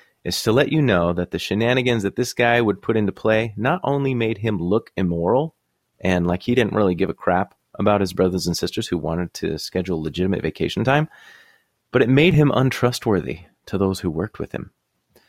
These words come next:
People stopped doing work trades with him, and he ultimately was forced to use the vacation hours <laughs> that he was so desperately trying to bank up. So rather than just do things the ethical way and utilize the vacation hours appropriately, he was gaming the system,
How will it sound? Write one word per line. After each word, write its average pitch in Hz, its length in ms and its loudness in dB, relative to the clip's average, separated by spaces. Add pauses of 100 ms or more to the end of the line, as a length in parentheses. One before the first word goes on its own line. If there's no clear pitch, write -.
(280)
People 92 260 -4
stopped - 300 0
doing 95 200 2
work 95 200 -4
trades 127 280 -2
with 87 160 -6
him, - 160 -10 (340)
and 85 120 -6
he 87 100 0
ultimately 95 420 -2
was 101 140 -2
forced 117 320 -2
to 104 80 -2
use 107 360 -2 (100)
the 98 160 -2
vacation 104 800 0
hours 98 460 2 (200)
<laughs> - 300 -10
that 117 220 0 (120)
he 117 220 -2
was 117 180 0
so 123 140 2
desperately 120 560 -2
trying 123 320 0
to 123 60 0
bank 123 260 -2
up. 156 220 -2 (1120)
So 143 140 4
rather 170 380 4
than 156 440 2 (140)
just 113 340 -6
do 123 220 2
things 127 460 -2
the 110 160 -4
ethical 127 440 -2
way 85 260 0
and 98 160 -2
utilize 113 500 2
the 95 80 -2
vacation 92 440 -4
hours 80 220 -4
appropriately, - 640 -6
he 110 160 -4
was 107 160 -2
gaming 117 420 2
the 95 80 -2
system, - 460 -6